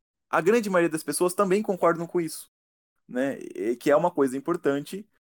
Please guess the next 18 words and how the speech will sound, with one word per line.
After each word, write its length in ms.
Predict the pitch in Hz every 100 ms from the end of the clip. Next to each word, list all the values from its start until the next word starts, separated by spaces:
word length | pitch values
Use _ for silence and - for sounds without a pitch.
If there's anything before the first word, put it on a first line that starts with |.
| _
pra 180 | - 139
você 600 | 139 147 - 131 127 143
fazer 540 | - 151 127 117 131 135
esse 160 | -
levante 320 | 139 120 120
popular, 380 | - - 120 143
esse 100 | 127
levante 180 | 120 117
das 140 | 131
massas, 480 | 131 117 139 143 123
e, 240 | 120 87 131
enfim, 180 | -
invadir 220 | 117 110 110
o 40 |
Congresso, 480 | - 135 123 147 127
caso 320 | - 123 139
os 80 | 135
políticos 400 | 127 120 -